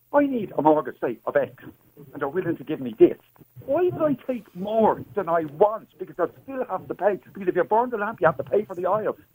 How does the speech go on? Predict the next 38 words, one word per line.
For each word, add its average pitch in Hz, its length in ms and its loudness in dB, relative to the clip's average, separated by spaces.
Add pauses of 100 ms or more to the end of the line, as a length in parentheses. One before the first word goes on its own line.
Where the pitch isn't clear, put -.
(140)
People 339 260 -4
could 269 180 -6
have 190 180 -6
self-regulated. 214 600 0
I 330 160 0
did 302 140 -6
it 214 100 -8
myself. 226 420 0 (360)
Like, 247 100 2
I 262 100 4
had 233 60 -4
my 208 120 -2
first 175 260 -4
house 160 280 0
when 139 100 -10
I 127 40 -6
was, 117 120 -14 (100)
I 127 40 -4
bought 151 240 4
my 127 120 -12
first 135 140 -18
property 135 280 -2
when 107 120 -12
I - 20 -14
was 92 140 -18
twenty-one. 123 400 0 (240)
I, 123 60 -2 (840)
I 139 40 4
have 139 100 4
to 127 160 -4
say, 156 180 4
I 135 100 2 (340)
finished 175 280 -2
off 156 140 0
paying 151 260 0
off 127 140 -6 (320)
four 190 260 10
mortgages 170 500 2